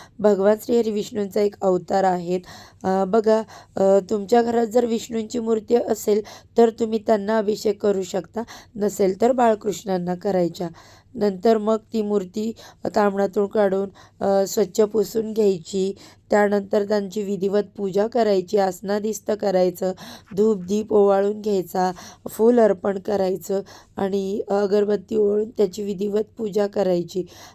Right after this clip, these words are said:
आणि बघा, अ, तुळशीला आपण एकादशीच्या दिवशी, अ, पाणी घालत नाही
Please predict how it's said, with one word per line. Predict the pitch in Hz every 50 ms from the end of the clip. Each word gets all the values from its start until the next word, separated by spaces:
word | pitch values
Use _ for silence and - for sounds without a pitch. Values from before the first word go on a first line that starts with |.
| _ -
आणि | - 208 202 220
बघा, | 214 214 247 233 220 226 214 220 226 - - - - _ _ -
अ, | 196 202 202 202 196 196 196 196 196 -
तुळशीला | 220 214 214 196 - - 220 214 214 220
आपण | 208 208 208 - 214 208 214 208 220 - -
एकादशीच्या | 208 202 196 - 214 196 190 196 190 - 202 180 - 214 202
दिवशी, | 180 196 196 190 175 - - 208 214 240 - - - - - _ - 196
अ, | 190 190 196 196 196
पाणी | - - 208 196 190 202 202
घालत | 202 220 208 208 202 202 208 208 - 208
नाही | 202 196 190 175 180 190 226